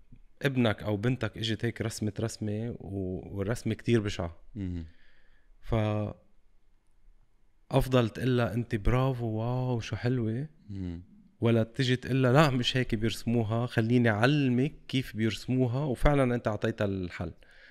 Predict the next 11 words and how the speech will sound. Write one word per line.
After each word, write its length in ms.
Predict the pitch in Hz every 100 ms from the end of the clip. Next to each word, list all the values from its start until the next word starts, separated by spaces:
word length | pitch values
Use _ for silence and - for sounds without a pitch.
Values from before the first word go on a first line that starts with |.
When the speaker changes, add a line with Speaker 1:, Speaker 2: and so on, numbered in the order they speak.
| -
Speaker 1:
في 120 | 120
فرق 260 | - 139
كبير 420 | - - 147 160 117
بين 200 | 104 107
هول 280 | 104 117
ال- 280 | 98 90 85 - - - -
Speaker 2:
يمكن 280 | 104 113
هون 320 | 104 117 110 120
lead 40 |
by 260 | 98 98 87
example، 400 | 92 104 98 85